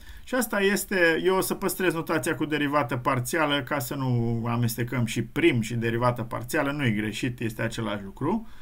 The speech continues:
Deci o să scriu de phi la D U, iar D U la D X înseamnă derivata acestui raport în, uh, uh, față de x și face minus y supra x pătrat. De f la dy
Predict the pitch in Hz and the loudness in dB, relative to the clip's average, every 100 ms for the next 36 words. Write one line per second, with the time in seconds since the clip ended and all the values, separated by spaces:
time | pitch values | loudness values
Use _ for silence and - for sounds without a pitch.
0 | - - - 131 139 147 151 127 165 156 | -14 -12 -8 -4 -2 0 0 -2 2 2
1 | 135 160 - 175 156 127 104 110 120 240 | 2 0 2 2 4 2 2 2 2 2
2 | 285 226 190 175 202 220 240 185 143 120 | 0 0 -2 -2 0 2 2 4 2 2
3 | 113 226 262 - - - - - - 196 | 2 2 0 -4 -6 -12 -18 -14 -6 -2
4 | 233 220 190 185 180 214 196 165 185 - | 2 2 2 2 4 2 2 0 -2 0
5 | 160 151 127 165 135 143 135 - 131 123 | 0 0 0 0 0 -4 -4 -2 2 2
6 | 120 120 117 117 - - 131 123 123 151 | 4 2 0 -4 -8 -4 0 0 2 2
7 | 135 110 113 143 262 - - 208 202 214 | 2 0 4 4 2 -2 -4 -4 0 0
8 | 220 - 196 196 196 - - 196 190 143 | 0 0 2 0 -4 -12 -8 -2 0 0
9 | 127 180 175 170 156 165 - 151 147 131 | 0 2 2 2 0 -6 -2 0 0 -2
10 | - 131 - - - - - - - - | 0 0 -2 -12 -20 -20 -20 -20 -20 -18
11 | - - - - - - - - - - | -20 -20 -20 -20 -18 -18 -18 -16 -14 -12
12 | - - 220 226 - 202 185 180 156 | -6 2 4 4 4 2 6 6 6